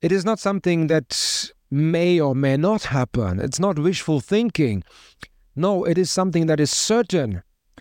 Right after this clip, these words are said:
but we don't know when it is coming. We know that it is coming, but we don't know when it is coming. We, and hence we are still waiting. Romans eight, verse twenty-four, twenty-five says, "For we were saved in this hope,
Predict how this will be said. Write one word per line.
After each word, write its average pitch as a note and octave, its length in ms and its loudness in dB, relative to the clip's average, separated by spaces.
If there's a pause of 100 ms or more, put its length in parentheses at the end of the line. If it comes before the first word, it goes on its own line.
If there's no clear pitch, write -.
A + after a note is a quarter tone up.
(600)
but C#3+ 340 0
we C#3 100 -2
don't C#3+ 260 2
know D3 120 2
when C3 560 0
it A2 140 0
is G#2+ 140 -2
coming. G2 380 0
We A2+ 100 0
know C#3 240 2
that B2+ 280 0
it F#3 120 2
is C3 120 -2
coming, G#2+ 460 -4 (100)
but A#2 140 -2
we A#2+ 80 2
don't B2 180 0
know A#2 140 2
when A#2 320 0
it A#2+ 140 -4
is F#2 120 -4
coming. F2+ 460 -6 (960)
We, C3+ 200 2
and B2 240 -2
hence B2+ 280 0
we A2+ 100 0
are A2 60 0
still C3 260 0
waiting. A#2+ 480 -2 (560)
Romans E3 340 0
eight, E3+ 220 2
verse C#3+ 200 0
twenty-four, D#3+ 420 0
twenty-five D3+ 520 0
says, D#3 320 0
"For E3+ 300 0
we G3+ 280 0 (400)
were D#3+ 240 2
saved F3+ 600 0
in D#3+ 220 0
this F#3 240 0
hope, E3+ 360 0